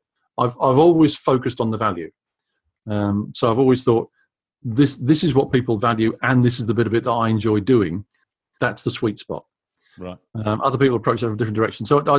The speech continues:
Speaker 1: I wish I'd known that I should have specialized earlier. I'd also wish I'd known to get help earlier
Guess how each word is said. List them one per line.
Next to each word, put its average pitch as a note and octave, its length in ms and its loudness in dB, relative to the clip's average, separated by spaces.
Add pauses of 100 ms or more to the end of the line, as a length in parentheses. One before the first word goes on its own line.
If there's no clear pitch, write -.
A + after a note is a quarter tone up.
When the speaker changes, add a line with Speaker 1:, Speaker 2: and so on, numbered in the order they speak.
Speaker 1:
I D3 100 4
wish D#3+ 300 0
I'd C3+ 220 0
known C3 540 4
that A#2 100 2
I A2 80 2
should - 160 -2
have G#2 80 -6
specialized A2 520 -2
earlier. D#3+ 300 2 (260)
I'd C#3+ 120 4
also F#3 260 4
wish C3+ 220 2
I'd B2+ 180 2
known C3 260 2
to C#3 100 0
get C#3 220 0
help - 460 -4
earlier G#2+ 460 -2